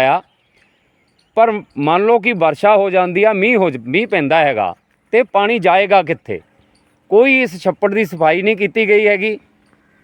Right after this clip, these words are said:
ਜੋ ਲੱਗਦਾ ਹੈਗਾ, ਤੁਸੀਂ ਦੇਖ ਸਕਦੇ, ਤੁਹਾਨੂੰ ਪਾਣੀ ਤੇ ਕਿਤੇ ਨਜ਼ਰ ਨਹੀਂ ਹੈਗਾ, ਲੇਕਿਨ ਪੂਰਾ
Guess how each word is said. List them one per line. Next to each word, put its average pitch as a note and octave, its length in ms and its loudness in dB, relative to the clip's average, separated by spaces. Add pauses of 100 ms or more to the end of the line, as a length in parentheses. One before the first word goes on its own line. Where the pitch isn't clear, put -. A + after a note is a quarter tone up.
(300)
ਜੋ D#3 260 2
ਲੱਗਦਾ F#3 380 2
ਹੈਗਾ, F#3+ 260 0
ਤੁਸੀਂ F#3+ 260 -6
ਦੇਖ F#3 220 2
ਸਕਦੇ, G#3+ 340 -2
ਤੁਹਾਨੂੰ F#3 360 0
ਪਾਣੀ G#3 260 0
ਤੇ B3+ 120 -2
ਕਿਤੇ A3 240 0
ਨਜ਼ਰ G#3+ 300 0
ਨਹੀਂ A3+ 140 0
ਹੈਗਾ, G#2 220 -4 (760)
ਲੇਕਿਨ A#3+ 380 0 (200)
ਪੂਰਾ A3+ 340 0